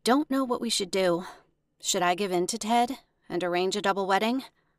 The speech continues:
Or should I insist my wedding is just my wedding? What would you do if you were me? I would be grateful for your answers in the comments below. If you liked my story, click the thumbs up button. I advise you to subscribe to the channel. Turn on notifications.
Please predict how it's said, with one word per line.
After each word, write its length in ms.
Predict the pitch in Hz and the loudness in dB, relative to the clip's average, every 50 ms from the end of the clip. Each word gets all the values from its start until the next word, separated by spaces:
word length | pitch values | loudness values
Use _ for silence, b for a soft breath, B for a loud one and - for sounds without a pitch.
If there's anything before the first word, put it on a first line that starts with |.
| _ _ _ _ _ - | _ _ _ _ _ -2
Or 100 | 285 294 | 0 0
should 200 | - - - 359 | 0 0 0 0
I 100 | 370 359 | 0 2
insist 500 | 339 320 294 - - - 302 277 - - | 2 2 2 0 -2 -2 -4 -4 -4 -4
my 280 | 247 233 240 262 311 | -4 -2 0 0 0
wedding 540 | 320 285 277 277 285 285 285 285 285 269 - - | -2 -2 -2 -2 -2 0 0 0 -2 -4 -4 -4
is 180 | - 269 254 | -4 -4 -2
just 260 | - 294 285 - - | -2 -2 -4 -4 -4
my 340 | 220 208 208 214 226 269 320 | -6 -2 2 2 4 4 4
wedding? 580 | 311 240 214 196 185 175 175 175 170 175 185 185 b b b b b b - - - _ | 4 2 2 2 2 2 2 0 0 -2 -4 -8 b b b b b b -18 -18 -12 _
What 220 | - 185 190 - | -2 -2 0 0
would 140 | - 233 - | -2 -2 -2
you 120 | 233 247 | -2 0
do 120 | 262 285 254 | 2 2 2
if 120 | 208 - | 2 0
you 120 | 202 185 175 | -2 -4 -2
were 120 | 180 180 | 0 0
me? 360 | 180 180 175 175 175 185 - - _ _ _ _ _ _ | 0 2 0 0 0 -2 -6 -10 _ _ _ _ _ _
I 120 | - 240 247 | 8 8 8
would 120 | 240 233 | 8 6
be 100 | 214 220 | 2 0
grateful 380 | - 214 202 196 - - 214 190 | 0 2 0 0 0 -2 -6 -8
for 140 | - - 196 | -6 -4 -4
your 160 | 180 180 180 | -2 0 0
answers 420 | 180 185 185 - - 180 170 170 | 0 0 0 -2 -2 -4 -4 -2
in 60 | 180 | -2
the 80 | 175 170 | -2 -2
comments 440 | - - 196 190 190 180 175 165 - | -2 0 0 0 0 0 0 -2 -4
below. 540 | - 165 160 160 180 185 180 170 170 175 175 - _ _ _ _ _ _ _ - | -4 -4 0 2 4 4 4 2 2 -2 -6 -12 _ _ _ _ _ _ _ -8
If 120 | 214 202 | -4 -2
you 100 | 226 226 | 2 4
liked 240 | 220 262 330 - - | 4 4 2 2 0
my 120 | 262 240 | 0 0
story, 360 | 233 - - 247 233 240 247 269 | 0 0 0 2 2 2 2 0
click 260 | - - 254 269 - | -2 -2 -4 -4 -4
the 80 | 294 | -4
thumbs 300 | 262 - 294 302 294 - | -2 2 4 4 4 4
up 140 | 294 320 330 _ | 4 2 0 _
button. 440 | - 202 185 - 190 190 185 185 180 b b b b b b b _ - | 2 2 2 4 2 0 -2 -2 -6 b b b b b b b _ 4
I 80 | 254 262 | 4 6
advise 420 | 254 214 190 202 202 202 196 - | 6 6 4 4 4 4 2 0
you 80 | 202 165 | -2 -2
to 80 | 185 | -2
subscribe 580 | 170 - - 156 - - - - 190 190 185 156 | 0 -2 -2 -2 -4 -4 0 2 4 4 2 0
to 100 | - 175 | -2 -4
the 80 | 170 | -2
channel. 520 | 160 - - 185 185 180 175 165 165 175 - _ _ _ _ _ _ | -2 0 0 0 2 2 0 0 -2 -4 -8 _ _ _ _ _ _
Turn 200 | - - 190 185 | -4 -2 0 2
on 140 | 196 214 226 | 2 2 4
notifications. 960 | 226 233 247 247 - 285 - 285 302 339 - - 220 185 175 180 175 - b | 4 4 4 2 0 0 2 2 4 4 4 2 2 2 2 2 2 2 b